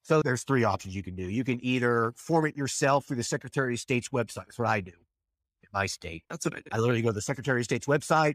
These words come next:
Speaker 1: create an account, and you can form an L L C for fifty bucks. It literally is twenty-four hours. It's, it's, it's not, it, it's, it's a piece of cake. It's easy. You don't have to,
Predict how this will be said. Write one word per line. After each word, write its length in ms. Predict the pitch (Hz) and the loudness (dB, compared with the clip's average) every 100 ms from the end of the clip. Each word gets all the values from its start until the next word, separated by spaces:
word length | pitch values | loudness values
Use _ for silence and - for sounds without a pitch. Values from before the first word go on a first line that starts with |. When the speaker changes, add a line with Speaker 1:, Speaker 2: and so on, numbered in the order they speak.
| - | -2
Speaker 1:
create 200 | 131 113 | -4 -4
an 80 | 101 | -6
account, 500 | - 147 143 139 - _ _ - | -4 0 2 2 -4 _ _ -8
and 180 | 107 110 | -4 -4
you 60 | |
can 100 | 101 | -6
form 280 | 90 - 131 | -8 -4 -2
an 80 | 120 | -2
L 160 | 123 117 | 0 0
L 100 | 113 | 0
C 140 | 127 | -4
for 100 | 107 | -6
fifty 320 | - 143 104 - | -6 -8 -8 0
bucks. 400 | 117 - - - _ _ _ _ _ _ | 0 0 -6 -12 _ _ _ _ _ _
It 140 | 117 120 | -8 -2
literally 400 | 123 135 123 110 | 2 2 2 0
is 120 | - - | -2 -8
twenty-four 460 | - 127 110 117 | -4 -4 0 2
hours. 220 | 117 101 92 113 | 2 2 -4 -6
It's, 240 | 113 - | -6 -8
it's, 220 | 113 - | -12 -10
it's 240 | 113 98 104 | -10 -10 -4
not, 260 | 113 110 - | 0 0 -4
it, 160 | 98 - | -10 -8
it's, 240 | 104 - | -8 -10
it's 180 | 110 - | -12 -12
a 40 | - | -10
piece 260 | - 127 | -4 -4
of 100 | 87 | -4
cake. 300 | - 135 101 | -2 0 0
It's 100 | - - | -4 -4
easy. 260 | 117 82 | -4 -4
You 80 | 95 | -8
don't 80 | |
have 80 | |
to, 40 | 123 | -8